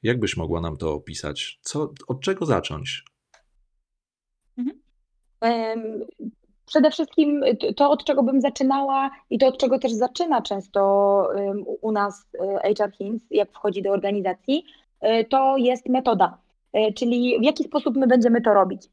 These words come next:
Speaker 2: E, czy my to robimy, e, top down, że tak powiem po staropolsku, czyli zaczynamy od celu, e, który organizacja chce dowieść, em,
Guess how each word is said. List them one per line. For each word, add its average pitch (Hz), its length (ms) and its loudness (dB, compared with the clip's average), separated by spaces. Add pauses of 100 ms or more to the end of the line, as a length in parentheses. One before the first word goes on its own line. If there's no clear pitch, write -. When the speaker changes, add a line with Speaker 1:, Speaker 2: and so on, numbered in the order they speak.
(280)
Speaker 2:
E, 214 260 0
czy 233 220 2
my 254 140 -2
to 269 120 0
robimy, 254 300 -2
e, 240 540 -4
top 226 320 -2
down, 240 500 2 (100)
że 226 120 -6
tak 226 220 -6
powiem 233 320 -6
po 233 280 -2
staropolsku, 233 880 -6
czyli 247 380 -10 (220)
zaczynamy 247 720 0
od 220 320 2 (200)
celu, 214 440 0 (280)
e, 208 160 0
który 233 300 0
organizacja 220 580 -4
chce 208 180 -8
dowieść, 233 460 -2 (360)
em, 226 280 -2